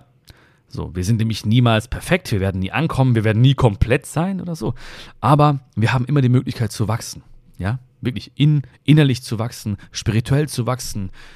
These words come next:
in, in jeder Hinsicht zu wachsen. Ja? Ähm, und genau das passiert, wenn ich diese Menschen treffe. Okay, wow. Das ist eine,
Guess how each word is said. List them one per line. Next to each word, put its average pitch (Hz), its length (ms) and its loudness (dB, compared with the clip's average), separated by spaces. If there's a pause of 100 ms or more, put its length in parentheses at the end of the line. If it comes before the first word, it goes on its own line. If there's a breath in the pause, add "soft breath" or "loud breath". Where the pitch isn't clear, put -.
(160 loud breath)
in, 95 160 -4
in 113 220 0
jeder 160 340 4 (140)
Hinsicht 120 500 2
zu 101 180 -6
wachsen. - 380 -8 (1000)
Ja? 110 220 -4 (580 loud breath)
Ähm, 98 600 4 (1600)
und 139 160 4
genau 170 160 4
das 175 140 0
passiert, 151 320 -2
wenn 117 100 0
ich 110 60 -2
diese 113 140 -2
Menschen 110 240 -2
treffe. - 300 -6 (360)
Okay, 135 220 0
wow. 107 360 2 (320)
Das 120 140 -8
ist 117 140 -6
eine, 117 140 0